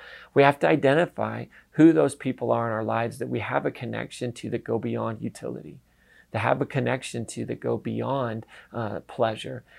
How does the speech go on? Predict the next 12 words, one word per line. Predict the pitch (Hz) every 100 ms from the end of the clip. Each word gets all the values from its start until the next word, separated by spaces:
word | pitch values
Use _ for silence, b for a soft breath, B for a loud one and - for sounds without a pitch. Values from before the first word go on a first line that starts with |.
| -
that | 120
there's | 120
something | - 165 165 180
about | 165 110 123 -
them | 123 113
that | 110
we're | - 117
drawn | - 113 117 113
to, | 117
that | 110
our | 110 113
lives | 117 131 156 175 180 -